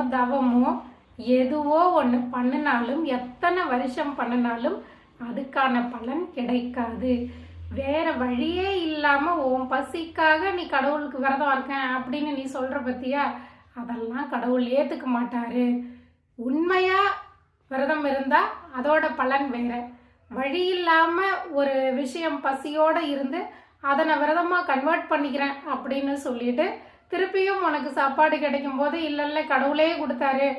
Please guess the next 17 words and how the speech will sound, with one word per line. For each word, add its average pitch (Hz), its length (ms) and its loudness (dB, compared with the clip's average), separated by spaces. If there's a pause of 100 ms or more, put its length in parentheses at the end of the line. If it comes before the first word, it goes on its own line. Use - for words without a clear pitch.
(300)
நான் 262 380 2
வ-, 269 240 0 (240)
விரதத்தை 320 440 2
அப்புறமா 320 400 2
கண்டினியூ 302 360 -2
பண்ணிக்கிறேன்' 262 520 -2
அப்படின்னு 262 420 -4
இந்த 262 160 -2
மாத்தி 285 480 0
மாத்தி 277 360 -2
பேசுறதெல்லாம் 262 880 -2 (400)
செல்லாது 247 800 2 (400)
அப்படின்றத 254 760 -2
வனதேவதை 247 760 -2
சொன்னது. 254 460 -4 (580)
அதுக்கப்புறம் 285 640 0
அந்த 285 340 -2